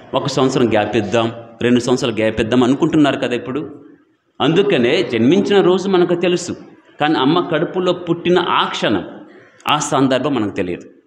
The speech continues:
అలాగే అమ్మా నాన్న నా గురించి, నేను కావాలి అనుకున్న రోజు నాకు తెలియదు. మరి ప్రభు ఎప్పుడు అనుకున్నాడు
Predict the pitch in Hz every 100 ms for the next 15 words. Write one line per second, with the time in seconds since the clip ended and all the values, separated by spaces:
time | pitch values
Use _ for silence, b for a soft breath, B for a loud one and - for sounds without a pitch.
0 | _ _ _ _ _ _ - 123 156 190
1 | 208 131 151 185 196 196 190 190 147 143
2 | 180 202 208 202 180 120 - - 120 160
3 | 165 - 139 156 170 170 156 185 208 -
4 | - 160 170 160 139 151 165 147 120 113
5 | 98 87 - - _ _ _ _ _ _
6 | _ _ _ _ _ _ _ _ _ _
7 | - - - - - - - - - -
8 | - 104 110 113 - 104 110 156 170 160
9 | 156 147 - 135 127 131 -